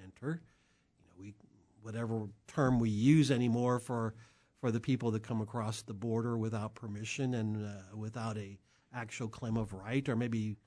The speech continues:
seeking a claim of asylum, where do they fall in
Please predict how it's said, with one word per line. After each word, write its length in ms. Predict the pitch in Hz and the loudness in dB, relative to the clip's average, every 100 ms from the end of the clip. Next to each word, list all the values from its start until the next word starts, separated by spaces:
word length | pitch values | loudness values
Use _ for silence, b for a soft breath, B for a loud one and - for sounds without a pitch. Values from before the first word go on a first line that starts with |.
| _ _ | _ _
seeking 420 | - - 123 120 104 | -12 -4 -2 0 -2
a 60 | |
claim 200 | 98 123 | -2 -2
of 100 | 110 104 | -2 -4
asylum, 540 | 107 120 104 113 120 b b b | -6 -6 -2 0 -2 b b b
where 220 | 113 131 175 | 0 4 4
do 60 | |
they 220 | 143 160 175 | 6 6 4
fall 400 | - 127 117 113 | 4 2 4 2
in 260 | 101 98 | 0 -4